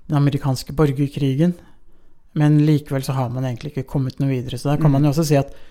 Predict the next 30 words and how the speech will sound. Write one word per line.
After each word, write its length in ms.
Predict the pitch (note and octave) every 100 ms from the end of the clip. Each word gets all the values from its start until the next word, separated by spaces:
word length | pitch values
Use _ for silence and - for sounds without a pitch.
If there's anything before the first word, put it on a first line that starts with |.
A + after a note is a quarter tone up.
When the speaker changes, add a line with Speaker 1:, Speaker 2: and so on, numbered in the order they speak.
| - - - - - - -
Speaker 1:
jo, 200 | - E3
man 120 | E3
har 60 | D#3+
kanskje 200 | E3 C#3+
kommet 300 | D#3+ D3+ -
bitte 180 | - -
lite 180 | D#3+ D3
grann 220 | D3+ C#3+
videre. 500 | C#3 C#3 C3+ F#3+ B3 - A4 C#4+
For 240 | D#3 D3+ F3 - A#3+ - - D#4 C#4 - - - - D4 - - -
de, 380 | D#3+ D3 D3 C#3+
eh, 420 | C#3+ C#3+ C#3+ D#3
altså 160 | D#3 D3
afroamerikanere 880 | D3 D#3 C#3 C#3 C3 C#3 C3 D3 C#3+
går 140 | C#3+ C3+
jo 100 | C3+
ikke 460 | - D3 C#3+ C#3
rundt 300 | C3 C3 -
i, 400 | - C3+ C3 C3
eh, 520 | C3 C3 C3 C3+ C3+ C3+ C3 C3+ - _ - - - - - - -
i, 360 | D3 C#3+ C3+ C3
eh, 240 | C3 B2+ C3
så 120 | C#3
det 40 | C3
er 60 |
jo 20 | B2
ikke 180 | C3+
slaver 320 | F3 C3+ A#2 B2
i 60 |
dag. 240 | B2+ F3